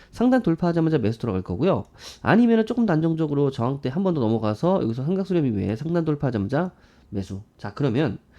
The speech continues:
삼만 원을 목표가로 봤을 때 첫 번째 구간보다는 두 번째 구간이 대략적으로 사십 프로 이상 수익률 나올 수 있는 구간이기 때문에 우리는 이 수익률을 노리고 들어갈 거고요.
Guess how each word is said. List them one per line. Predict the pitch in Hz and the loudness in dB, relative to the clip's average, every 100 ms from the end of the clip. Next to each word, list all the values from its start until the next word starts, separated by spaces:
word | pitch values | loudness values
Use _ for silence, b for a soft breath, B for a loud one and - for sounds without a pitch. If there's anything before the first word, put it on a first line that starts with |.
| b b - | b b -10
삼만 | - 269 269 254 | 0 2 4 6
원을 | 233 | 6
목표가로 | 160 - 151 156 | 6 4 4 6
봤을 | 110 - | 4 -2
때 | - 147 | -2 -2
첫 | 202 | 0
번째 | 254 226 | 2 2
구간보다는 | 208 135 143 131 123 123 | 0 0 0 2 0 0
두 | 117 | 2
번째 | 143 143 139 | 2 2 0
구간이 | 123 104 104 92 110 196 B B - | -4 -2 0 2 4 2 B B -2
대략적으로 | 107 143 156 - 147 131 131 | 2 2 0 -2 0 0 -2
사십 | - 107 - - | -4 -12 -14 -6
프로 | 139 | -2
이상 | 107 117 101 | 0 0 -2
수익률 | - 190 151 | 0 2 4
나올 | 107 123 | 2 0
수 | 127 | 0
있는 | 123 | -2
구간이기 | - 107 104 | 0 0 0
때문에 | - 135 | 0 0
우리는 | 127 110 123 - | 0 2 2 2
이 | 151 185 | -2 -2
수익률을 | - 233 202 165 | 0 2 4 8
노리고 | 113 117 | 8 8
들어갈 | 110 98 | 8 8
거고요. | 90 92 107 90 | 6 2 2 0